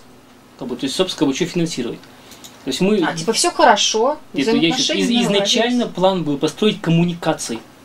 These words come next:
Speaker 1: Они
Speaker 2: Так.
Speaker 1: выстроены.
Speaker 2: Мгм.
Speaker 1: И жизнь это пока что, это
Speaker 2: Их
Speaker 1: все
Speaker 2: же нужно
Speaker 1: работает.
Speaker 2: поддерживать.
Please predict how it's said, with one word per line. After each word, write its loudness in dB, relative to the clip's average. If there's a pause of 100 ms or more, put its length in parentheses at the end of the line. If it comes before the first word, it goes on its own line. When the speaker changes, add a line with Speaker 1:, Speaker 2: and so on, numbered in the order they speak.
Speaker 1:
Они 4
Speaker 2:
Так. 2
Speaker 1:
выстроены. -2 (160)
Speaker 2:
Мгм. -8
Speaker 1:
И 0
жизнь 2
это -4
пока 0
что, -4
это -2
Speaker 2:
Их -2
Speaker 1:
все 2
Speaker 2:
же 2
нужно 0
Speaker 1:
работает. 0
Speaker 2:
поддерживать. -4